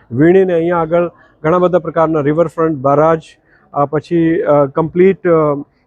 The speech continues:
જે હોટલ્સ, રેસ્ટોરન્ટ, ઇકો ટુરિઝમ રિસોર્ટ્સ, એડવેન્ચર, અ, રુ-, અ,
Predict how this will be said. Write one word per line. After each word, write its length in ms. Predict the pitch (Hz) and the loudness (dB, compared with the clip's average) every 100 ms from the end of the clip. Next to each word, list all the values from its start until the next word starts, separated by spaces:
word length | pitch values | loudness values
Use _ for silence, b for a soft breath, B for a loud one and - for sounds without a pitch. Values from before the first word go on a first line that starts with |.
| _ | _
જે 140 | 139 | -2
હોટલ્સ, 520 | 139 156 160 175 156 151 | 0 2 2 0 0 -2
રેસ્ટોરન્ટ, 460 | 151 - 175 160 | -4 -4 -4 -4
ઇકો 260 | - 156 175 | -8 -4 -4
ટુરિઝમ 380 | 165 160 165 147 | -2 -2 -2 0
રિસોર્ટ્સ, 460 | 143 156 165 - | 0 2 0 -2
એડવેન્ચર, 580 | - 139 147 156 175 160 - b b - | -10 -4 0 0 -2 -4 -8 b b -6
અ, 80 | 143 | -2
રુ-, 180 | 143 175 | 0 -2
અ, 400 | 160 143 139 | -2 -2 -2